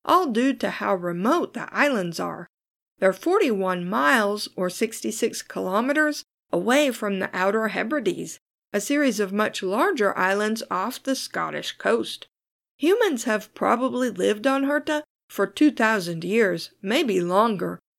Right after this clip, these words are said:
and probably have visited the Saint Kilda Islands as long as five thousand years ago. But now that the people are gone,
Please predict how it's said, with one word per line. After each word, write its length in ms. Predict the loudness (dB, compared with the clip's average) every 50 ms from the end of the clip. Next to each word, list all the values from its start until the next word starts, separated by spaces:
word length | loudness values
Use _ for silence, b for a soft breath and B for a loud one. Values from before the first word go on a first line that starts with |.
| _ -4
and 200 | -4 -4 -2 0
probably 560 | 2 2 2 2 0 0 0 0 0 0 0
have 180 | -2 -4 -8
visited 600 | -6 -2 0 0 0 2 0 0 0 0 -2 -2
the 100 | -2 -4
Saint 320 | -2 -2 -2 -2 -4 -4 -2
Kilda 320 | -2 0 0 2 0 -2 -2
Islands 540 | -2 -2 -2 -2 -2 -2 -2 -4 -6 -8 -12 _ _ _
as 200 | -6 -6 -6 -6
long 440 | -4 0 2 2 4 2 2 0 -4 -10 _
as 260 | -12 -10 -10 -10 -10
five 480 | -12 -12 _ -8 -6 -4 -2 -2 -4 -4 -6 -4
thousand 540 | 0 2 2 2 2 2 0 -2 -4 -4
years 320 | -2 0 0 0 0 0 -4
ago. 340 | -6 -8 -8 -10 -12 -14 -16 _ _ _ _ _ _ _ _ _ _
But 180 | -2 -2 0 0
now 280 | 0 2 2 2 2 2
that 200 | 0 0 0 0
the 100 | -2 -2
people 420 | -2 -2 -4 -4 -2 -2 -2 0
are 180 | 0 0 0 -2
gone, 480 | -2 -4 -4 -2 0 0 0 0 -2